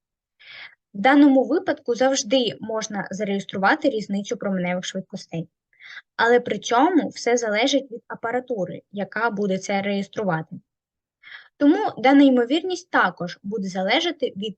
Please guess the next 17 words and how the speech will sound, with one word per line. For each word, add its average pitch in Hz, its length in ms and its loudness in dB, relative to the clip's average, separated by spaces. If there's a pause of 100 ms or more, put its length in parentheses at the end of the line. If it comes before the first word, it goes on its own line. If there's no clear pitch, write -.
(160)
площі 202 420 -2
повної 202 500 -4
поверхні 175 400 -6
сфери. 170 380 -6 (500)
Але 233 260 4
висота 202 580 -6
H 233 500 0
визначатиметься 277 1000 0 (140)
мінімальною 233 800 2
радіальною 180 500 -2
швидкістю 185 600 -8
зорі, 175 420 0 (600)
яку 285 440 2
ми 240 340 2
можемо 208 500 -2
зареєструвати. 196 1000 -2 (1900)
Отже, 359 560 4